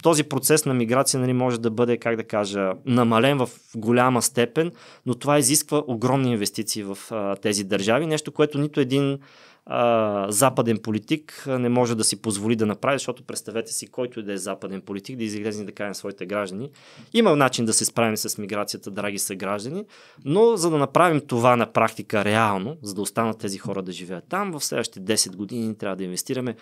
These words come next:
няколко стотин милиарда евро или дори над трилиони евро в тези региони, за да създадем условия, инфраструктура и така нататък, за да си останат тези хора там, да не идват насам. Но, нали, тези пари, които сега да ги инвестираме там,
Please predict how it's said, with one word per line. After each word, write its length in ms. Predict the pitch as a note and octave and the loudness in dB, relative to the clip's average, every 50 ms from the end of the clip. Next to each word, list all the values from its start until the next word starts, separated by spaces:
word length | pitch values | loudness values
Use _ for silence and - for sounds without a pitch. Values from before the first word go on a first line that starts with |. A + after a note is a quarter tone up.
| _ _ - | _ _ -4
няколко 420 | A2 A#2 A#2+ A#2 - G#2 - - - | -2 -2 -2 -2 -4 -10 -10 -12 -8
стотин 340 | - A#2 A2+ - G#2+ G#2 | -6 -6 -6 -4 -6 -6
милиарда 440 | G2 F#2+ F#2 G#2 G#2 G2 F2 F2+ F#2+ | -4 -2 0 0 0 0 -2 -4 -6
евро 160 | A#2 C#3+ D3+ | -4 -4 -6
или 120 | C3+ G2+ G2 | -6 -6 -6
дори 180 | F#2+ G2+ G#2+ | -6 -6 -4
над 280 | G#2 G2+ A#2 A#2 - - | -2 0 0 0 -2 -4
трилиони 540 | - - G2 F#2+ G2 G2 G2 F#2+ F#2+ F2+ - _ _ _ _ _ _ _ _ _ _ _ _ - - - | -6 -4 -4 -2 -2 -2 -2 -4 -6 -10 -12 _ _ _ _ _ _ _ _ _ _ _ _ -8 0 2
евро 280 | A2+ A2+ A2 G#2+ G#2 G2+ G2+ | 2 2 2 2 -2 -4 -6
в 60 | - | -4
тези 260 | - G#2+ A2 G#2+ G2+ F#2 | -2 0 0 0 0 -2
региони, 300 | F#2+ F2 A2+ C#3 D#3 C3 | -4 -2 0 0 0 0
за 60 | A2 | -2
да 40 | F#2 | -4
създадем 360 | - - A2 A2 G#2 G2 F2 | -4 -4 -4 -4 -4 -4 -6
условия, 420 | E2 - - B2 C#3+ D3 C#3 C#3 A#2 | -6 -4 0 0 0 2 2 0 -2
инфраструктура 640 | B2+ C3+ - C#3+ C3 - - B2+ - - C3+ B2+ | -2 -4 -4 -6 -8 -8 -10 -14 -12 -8 -6 -6
и 60 | B2 A#2+ | -6 -6
така 180 | - - B2 A2+ | -6 -4 -4 -2
нататък, 280 | G#2 - A2+ - - C3 | -2 -2 -6 -4 -4 -2
за 40 | |
да 60 | A#2+ A2 | -2 -2
си 100 | - A2+ | -2 -4
останат 280 | - - A#2+ A#2 A2 - | -4 -4 -4 -4 -4 -4
тези 180 | A#2+ A2 G#2 | -4 -4 -4
хора 260 | - - A2+ G#2+ G2+ - - _ _ | -4 -4 -4 -4 -4 -6 -12 _ _
там, 160 | - D#3+ A#2+ F#2+ | -4 -2 -2 -2
да 100 | G2+ G2 | -2 -2
не 80 | G#2 | -2
идват 280 | G#2+ G2+ F#2+ - - G2 | -4 -4 -6 -10 -8 -6
насам. 300 | F#2 - - D3 F3+ E3+ - - - - - - - - - _ - | -6 -4 -2 -2 -4 -4 -8 -16 -20 -20 -20 -20 -20 -20 -20 _ -4
Но, 240 | C#3+ D3+ F#3+ G#3+ A#3+ | 0 4 6 6 6
нали, 240 | A#3 G3+ F#3 F#3+ E3+ - _ _ _ _ _ _ | 4 4 2 0 -2 -4 _ _ _ _ _ _
тези 220 | - F3+ E3 D#3 D3+ | 4 6 6 4 2
пари, 240 | - D#3 D3 D3 | 0 2 2 2
които 200 | - D#3 C#3+ - | 2 -2 -4 -2
сега 160 | - C#3+ C3+ B2+ | 0 0 0 2
да 100 | B2 A2+ | 0 0
ги 100 | G#2+ A2+ | 0 0
инвестираме 560 | G#2+ G#2+ G#2 - - A#2+ A2+ A2 A2 G#2 G2 | 0 -2 -4 -4 -2 -2 -2 0 -2 -2 -2
там, 240 | - A#2+ B2 C#3+ | -2 -2 -2 -2